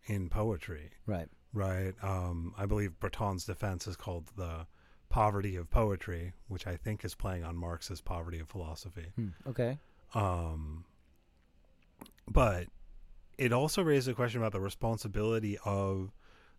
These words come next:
Speaker 1: the artist, which is particularly relevant to surrealism,
Speaker 2: Mm-hmm.
Speaker 1: we go back to thinking about automatic writing and, and so on and so forth,
Speaker 2: Mm-hmm.
Speaker 1: right? I mean, this, you know, as Breton says, this poem wasn't really automatic writing.
Speaker 2: Mm-hmm.
Speaker 1: But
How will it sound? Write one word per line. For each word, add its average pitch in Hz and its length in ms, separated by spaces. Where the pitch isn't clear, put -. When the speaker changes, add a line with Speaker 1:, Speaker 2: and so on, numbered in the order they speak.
Speaker 1:
the 120 80
artist, 127 560
which 107 160
is 107 80
particularly 165 640
relevant 98 440
to 107 80
surrealism, 113 840
Speaker 2:
Mm-hmm. 117 240
Speaker 1:
we 120 80
go 110 100
back 113 220
to 123 60
thinking 113 200
about 101 180
automatic 101 520
writing 98 560
and, 98 200
and 98 160
so 104 160
on 98 80
and 101 100
so 160 100
forth, - 300
Speaker 2:
Mm-hmm. 117 260
Speaker 1:
right? 101 300
I 98 60
mean, 95 240
this, 123 300
you 110 80
know, 87 80
as 98 80
Breton 107 320
says, 87 240
this 110 160
poem 92 260
wasn't 90 320
really 87 160
automatic 87 600
writing. 98 460
Speaker 2:
Mm-hmm. 117 220
Speaker 1:
But 98 480